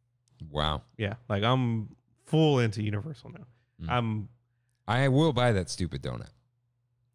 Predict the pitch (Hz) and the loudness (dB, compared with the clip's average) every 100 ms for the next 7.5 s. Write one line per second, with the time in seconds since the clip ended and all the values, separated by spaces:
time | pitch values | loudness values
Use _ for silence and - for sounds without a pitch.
0 | - - - _ _ - - - 185 127 | -20 -20 -20 _ _ -14 -12 -8 0 2
1 | 110 - - - 120 _ _ _ _ - | 2 -2 -12 -16 -18 _ _ _ _ 0
2 | 123 143 131 110 - 110 104 104 101 123 | 4 6 4 2 0 -4 -6 -8 -2 2
3 | 131 - 101 82 65 - - - - _ | 2 0 -2 -2 -6 -8 -14 -16 -20 _
4 | _ 95 120 101 104 110 165 110 101 - | _ -20 -16 -14 -14 -14 -12 -10 -10 -4
5 | 85 90 78 64 - 60 - - - - | -2 0 0 -4 -8 -10 -10 -10 -10 -10
6 | _ _ _ _ _ 113 101 - 151 - | _ _ _ _ _ -8 -8 -4 -4 -4
7 | - 214 247 113 104 | -2 0 0 -4 -6